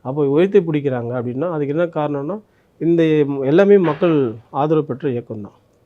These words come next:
இந்த மக்கள் பேர் ஆதரவால தானே அவங்க வந்து இது பண்ணாங்க.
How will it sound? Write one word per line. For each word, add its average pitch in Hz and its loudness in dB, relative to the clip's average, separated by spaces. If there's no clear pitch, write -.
இந்த 131 -4
மக்கள் 180 0
பேர் 190 0
ஆதரவால 180 2
தானே 185 -2
அவங்க 180 0
வந்து 165 0
இது 135 -4
பண்ணாங்க. 127 -6